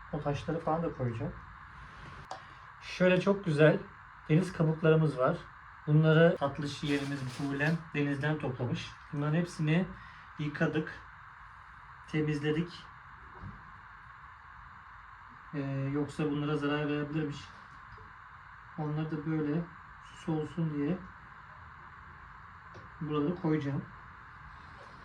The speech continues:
Suyun dibi çok kum olduğu için bunları koyarken haliyle birazcık suyun rengi karışıyor. Ee, ama bunlar biraz su devir daim yaptıkça bunlar temizlenecek.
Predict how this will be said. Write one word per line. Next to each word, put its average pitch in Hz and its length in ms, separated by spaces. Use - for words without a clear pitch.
Suyun 175 160
dibi 190 160
çok 190 260
kum 190 120
olduğu 190 240
için 220 240
bunları 185 260
koyarken 190 580
haliyle 170 340
birazcık 180 340
suyun 180 400
rengi 170 360
karışıyor. 165 540
Ee, 135 500
ama 175 400
bunlar 170 560
biraz 165 220
su 165 200
devir 170 280
daim 170 280
yaptıkça 170 580
bunlar 151 360
temizlenecek. 143 640